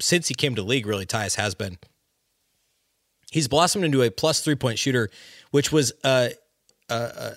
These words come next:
a, one of the areas of his game that he really struggled in when he came to the N B A initially. Tyus Jones is a good three-point shooter now. And he's been really, really good. I, I think certainly an argument can be made.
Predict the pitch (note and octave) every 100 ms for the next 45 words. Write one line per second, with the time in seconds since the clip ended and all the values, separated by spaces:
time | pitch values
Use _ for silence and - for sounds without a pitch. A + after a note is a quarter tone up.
0 | - A2+ G#2 _ _ _ B2+ D3+ D#3+ D#3+
1 | C#3 C3+ A#2 C3+ B2+ C3+ D3 C#3 - C#3+
2 | F3 F#3+ A2 G2+ G2+ A2 A2 A#2 G#2+ -
3 | D#3+ F#3+ C#3 A#2 G#2+ G#2 A2+ D#3+ A2+ G2+
4 | F#2 - - _ _ _ - - - B3
5 | F3+ C#3 F3+ C3 E3+ - D#3+ C3+ - A#3
6 | E3+ F#2 - _ _ _ _ _ B2+ C3
7 | C3 C3 B2 A#2+ - _ _ _ - F#3
8 | G3+ C#4+ - C3+ F3 G#3+ C3 D3 D3 A#2+
9 | E3+ - B2+ C3 F#3 D#3 - - A#3 D#3+
10 | A#2+ C3+ C3 A#2 A#2 A2 A2+